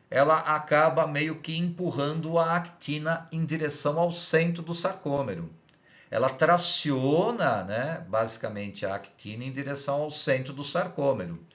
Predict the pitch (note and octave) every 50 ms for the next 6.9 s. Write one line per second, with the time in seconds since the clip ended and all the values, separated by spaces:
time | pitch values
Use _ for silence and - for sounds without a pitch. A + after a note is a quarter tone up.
0 | - - - - - _ - C3 C3+ - - C#3 C3 A#2+ A2 F#2 E2+ F2 D#2+ D#2+
1 | - - - - - - - - _ - - G2 G#2 G#2 G2+ G#2 G#2 G2+ G#2 G#2+
2 | A#2 A#2 A#2 - B2 - B2 B2 A#2+ A#2+ - A#2+ A#2 - A2+ G#2+ - - A#2 G#2
3 | G2 G2+ G#2 G#2 G2+ G2+ G2 - G2+ F#2 F#2 F2+ E2+ E2+ G2 G#2+ C#3 F3 F3 E3
4 | - G2 F#2 - - - - _ - - - - - A2+ A2 A#2 A#2 - - -
5 | A#2+ A#2+ C3+ B2+ - B2+ A#2 A2+ - A#2+ A#2 G#2+ G2+ E2+ F#2+ G2+ G2 G2 F#2 F2+
6 | G2 G2+ G2+ G2 - - A#2 G#2+ A2+ B2 C3 C#3+ D#3+ E3+ F3+ F#3 -